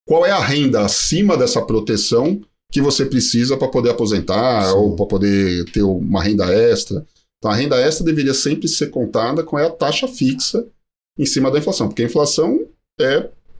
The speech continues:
Speaker 1: a proteção do seu poder
Speaker 2: Sim.
Speaker 1: de compra.
Speaker 2: Então, ó, tabela de sensibilidade, só no conceito, pra quem não é tão da, da, dos, do quant,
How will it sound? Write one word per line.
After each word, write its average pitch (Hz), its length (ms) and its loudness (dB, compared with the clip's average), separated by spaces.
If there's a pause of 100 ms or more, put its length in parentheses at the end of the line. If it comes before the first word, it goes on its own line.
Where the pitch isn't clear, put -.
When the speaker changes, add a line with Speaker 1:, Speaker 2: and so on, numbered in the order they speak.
Speaker 1:
a 131 80 -2
proteção 139 580 -2
do 127 100 0
seu 135 140 -4
poder 135 180 -2
Speaker 2:
Sim. 117 80 -2
Speaker 1:
de 82 60 -4
compra. - 320 -6 (540)
Speaker 2:
Então, 151 140 0
ó, 107 140 2
tabela 151 380 2
de 139 80 4
sensibilidade, 135 1040 0
só - 400 0
no 190 100 2
conceito, 147 640 2
pra 131 160 0
quem 143 260 0
não 127 200 2
é 139 120 2
tão 139 320 -2
da, 123 280 2
da, 101 520 0
dos, 104 600 -4
do 107 100 -2
quant, 143 680 2